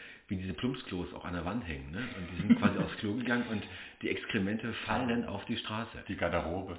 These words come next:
Speaker 2: Nein, die hatten da manchmal auch so einen Turm, ne, wo es von da unten ging.
Speaker 1: Auf jeden Fall ist es unglaublich, unglaublich dreckig. Ja, wie sieht's noch aus?
Speaker 2: Bleiben wir noch mal da in Köln. Also wir haben da so einen geschützten Ort, da
Speaker 1: Mhm.
Speaker 2: wo wir, äh, uns erstmal niederlassen können.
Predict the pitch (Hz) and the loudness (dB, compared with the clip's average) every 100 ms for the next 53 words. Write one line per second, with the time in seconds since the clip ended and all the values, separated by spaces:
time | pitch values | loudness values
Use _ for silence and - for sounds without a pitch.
0 | - 73 69 69 - 80 82 76 71 76 | -4 -4 -2 -4 2 2 4 0 -2 -4
1 | 71 - 85 104 69 - 76 76 73 67 | -6 -4 -2 -2 -6 -10 -12 -12 -10 -10
2 | 76 80 67 71 76 - - 120 - 120 | -12 -12 -10 -10 -10 -14 -10 -6 0 2
3 | - 110 107 107 98 - 120 127 120 87 | 2 -2 -4 -8 -10 -6 -4 -4 -4 -2
4 | 82 85 82 73 - - - - - 104 | -2 -4 -8 -10 -12 -20 -20 -10 -2 0
5 | 90 80 80 80 73 69 - - - - | 2 0 -2 -6 -4 -6 -6 -8 -6 -6
6 | - - - - - - - 139 113 82 | -8 -20 -20 -6 -2 0 2 2 2 0
7 | 107 - 131 - 82 - - - - - | 0 0 -2 -2 -6 -10 -14 -20 -20 -20
8 | - _ - 104 113 147 147 127 113 113 | -20 _ -8 -2 0 2 2 4 6 6
9 | 110 92 - 82 90 - 82 80 95 117 | 4 0 -2 -2 -2 -6 -6 -4 -2 0
10 | 120 104 98 95 90 90 - - - 131 | -2 -2 -4 -4 -6 -8 -12 -12 -6 -4
11 | 131 - 120 87 117 170 - - - 110 | -4 -2 -2 0 0 -2 -6 -18 -2 2
12 | 113 113 110 113 107 104 104 101 101 101 | 2 0 0 0 2 0 -4 -6 -8 -8
13 | 95 107 - 82 110 131 113 - 113 110 | -8 -8 -6 -4 -2 -2 -2 -4 -4 -2
14 | 107 110 113 | -2 -4 -8